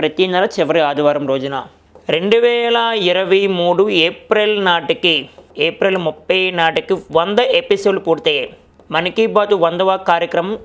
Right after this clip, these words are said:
జరిగింది. మన్ కీ బాత్ వన్ నాట్ వన్ కార్యక్రమంలో, ఓకే, సీనియర్ ఎన్టీఆర్ గురించి మాట్లాడమా, ఓకే, సీనియర్ ఎన్టీఆర్ గురించి మాట్లాడారు. నిన్నటి రోజున మనం గమనిస్తే సెప్టెంబర్ ఇరవై తొమ్మిదిన,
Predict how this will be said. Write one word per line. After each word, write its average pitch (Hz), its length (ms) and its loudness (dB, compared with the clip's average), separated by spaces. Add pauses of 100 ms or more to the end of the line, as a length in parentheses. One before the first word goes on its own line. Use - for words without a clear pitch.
జరిగింది. 139 380 -2 (720)
మన్ 175 240 0
కీ 247 100 2 (140)
బాత్ 233 220 0 (120)
వన్ 175 240 0
నాట్ 214 200 0 (100)
వన్ 202 120 -2 (140)
కార్యక్రమంలో, 175 760 0 (840)
ఓకే, - 160 -6 (120)
సీనియర్ 247 480 2 (180)
ఎన్టీఆర్ 208 400 0
గురించి 196 280 -2
మాట్లాడమా, 156 400 -2 (520)
ఓకే, 139 140 -6 (120)
సీనియర్ 196 500 -2 (180)
ఎన్టీఆర్ 165 420 0
గురించి 170 220 -6 (120)
మాట్లాడారు. 139 580 0 (500)
నిన్నటి 254 540 0
రోజున 196 300 2 (300)
మనం 175 200 -4
గమనిస్తే 185 320 -2 (160)
సెప్టెంబర్ 233 640 0
ఇరవై 185 240 0 (160)
తొమ్మిదిన, 165 360 0